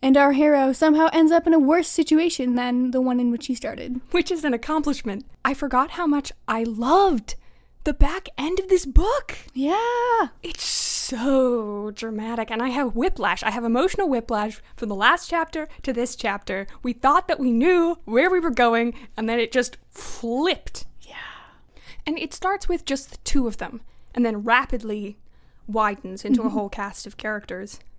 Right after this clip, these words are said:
Speaker 2: But there's that scene at the beginning where they're, they're still climbing the stairs for a really long time.
Speaker 1: Yeah.
Speaker 2: Those are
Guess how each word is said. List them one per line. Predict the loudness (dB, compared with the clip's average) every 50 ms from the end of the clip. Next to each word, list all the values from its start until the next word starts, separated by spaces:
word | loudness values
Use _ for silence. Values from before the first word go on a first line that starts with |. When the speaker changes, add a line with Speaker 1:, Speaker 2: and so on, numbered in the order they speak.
| -18 -16 -10 -8
Speaker 2:
But | -6 -4
there's | -4 -2 -2
that | -2 -2 -2
scene | 0 2 2 4 2
at | 0
the | -2 -6
beginning | -8 -6 -2 -2 0 0 -2 -4 -6 -10 -12 -18 _ _ _ _ _ _ _ _ _
where | -4 -4 -2 -2
they're, | -2 -4 -4 -4 -6 -8 -8 _
they're | -6 -6 -4
still | -4 -6 -4 0 2 2 2 2 -2 -4 -6
climbing | -8 -8 -8 -6 -6 -6 -8 -8 -10 -10 -10
the | -10
stairs | -10 -10 -10 -10 -10 -10 -12 -12 -12 -14 -16 -16 -18 -6
for | -2 -2 0 0
a | -2 -4 -6 -6 0 0
really | 0 0 0 -4
long | -4 -2 0 0 0 0 -4
time. | -6 -8 -6 -6 -6 -4 -2 -2 -2
Speaker 1:
Yeah. | -2 -2 -6 -10 -2 0
Speaker 2:
Those | 0 2 2
are | 2 0 -2